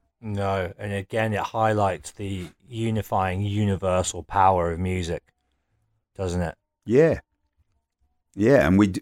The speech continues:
Speaker 2: we'd been, we'd been given awards and stuff for our stance against apartheid, you know, from, uh, South African movements and, and stuff. We, you know, we'd been recognising that, but we, we n-, could never go there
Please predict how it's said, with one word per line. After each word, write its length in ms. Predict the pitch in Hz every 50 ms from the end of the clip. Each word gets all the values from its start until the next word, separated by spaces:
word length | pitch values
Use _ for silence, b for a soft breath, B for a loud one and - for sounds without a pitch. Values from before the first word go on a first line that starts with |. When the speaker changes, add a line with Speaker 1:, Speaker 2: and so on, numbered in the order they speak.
| -
Speaker 2:
we'd 260 | 104 101 113 104 87 -
been, 400 | - 107 98 92 82 78 76 - _
we'd 260 | 110 117 98 85 -
been 240 | - 87 82 80 73
given 280 | - 92 73 73 71
awards 720 | 71 65 62 73 85 90 92 95 98 98 92 - - - -
and 160 | 87 90 92
stuff 280 | - - - 95 87 -
for 560 | - - - - 90 85 80 76 76 80 - - -
our 420 | 80 78 76 76 73 65 76 - _ _
stance 640 | - - - - - 87 82 85 82 82 - - -
against 520 | 90 82 - - 85 82 80 73 - -
apartheid, 840 | 76 - - 82 78 78 76 - - 80 76 78 78 78 78 76 -
you 120 | 82 82 78
know, 220 | 71 67 71 71 b b b b b b b b b b b
from, 520 | _ - - - 92 90 85 82 76 69 - _ _ _ _ _ _
uh, 60 | - - - - - _
South 320 | _ - - - 76 78 -
African 460 | 73 - - 92 - 71 67 65 65
movements 800 | 76 85 85 78 69 - - 71 71 - - _ - - - -
and, 240 | 62 64 62 - - _
and 200 | 71 71 69 -
stuff. 280 | - - 73 69 -
We, 120 | 67 73 73
you 40 | 71
know, 100 | 71 67
we'd 180 | 67 85 76
been 200 | - 87 78 76
recognising 640 | 76 117 113 - 92 82 80 80 76 76 69 - 71
that, 120 | 69 - -
but 140 | 104 -
we, 100 | 101 95 b b b b b b _
we 100 | 98 92
n-, 220 | 90 90 - - _ _
could 160 | - 95 73
never 220 | 87 80 69 90
go 220 | 87 107 120 139 143
there 200 | 135 117 -